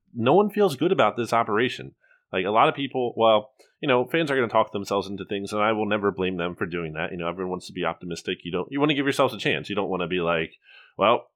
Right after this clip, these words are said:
<laughs> you know, we're heading into the season, everything's gonna be terrible." I, so I get that. You know, there's a lot of optimists out there. Uh, and I'm not trying to, to criticize those people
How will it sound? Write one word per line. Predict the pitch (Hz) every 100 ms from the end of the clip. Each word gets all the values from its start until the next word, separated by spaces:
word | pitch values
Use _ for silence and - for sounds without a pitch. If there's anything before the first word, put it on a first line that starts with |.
| _
<laughs> | -
you | 92
know, | 90 123
we're | 104 - 90
heading | 127 123
into | 123
the | 117
season, | - 127 123 113
everything's | 113 107 104
gonna | 101 98
be | 92 92 92 - - _ _ _ _ _ -
terrible." | 123 95 71 58 -
I, | 92 -
so | - 110
I | 107
get | 90 120 -
that. | 90 87 -
You | 90
know, | 85
there's | 87
a |
lot | 95
of | 90
optimists | 90 90 87 87 - 90
out | 82 -
there. | 85 87 85 _ _ _ -
Uh, | 80 82
and | 95
I'm | 101
not | 104
trying | 110 95
to, | 87
to | 82 - -
criticize | 120 101 107 87
those | 98 -
people | 143 131 113